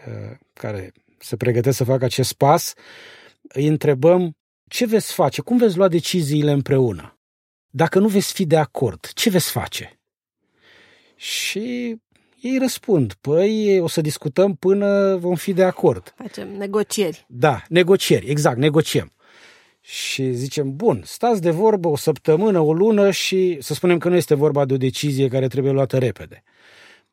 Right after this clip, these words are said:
Speaker 1: Și tot nu cădeți de acord. Ce veți face în momentul respectiv?" Și se cam blochează. Nu știu ce să facă. Și spunem: "Până la urmă, cineva trebuie să-și asume responsabilitatea luării deciziei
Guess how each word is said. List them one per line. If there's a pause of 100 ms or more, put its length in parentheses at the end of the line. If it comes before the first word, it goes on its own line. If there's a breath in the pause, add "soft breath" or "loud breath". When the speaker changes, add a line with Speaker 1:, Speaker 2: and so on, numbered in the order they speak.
(140)
Speaker 1:
Și
tot
nu
cădeți
de
acord.
Ce
veți
face (480)
în
momentul
respectiv?" (880)
Și
se
cam
blochează.
Nu
știu (120)
ce
să
facă. (960 soft breath)
Și
spunem:
"Până
la
urmă,
cineva
trebuie
să-și
asume
responsabilitatea
luării
deciziei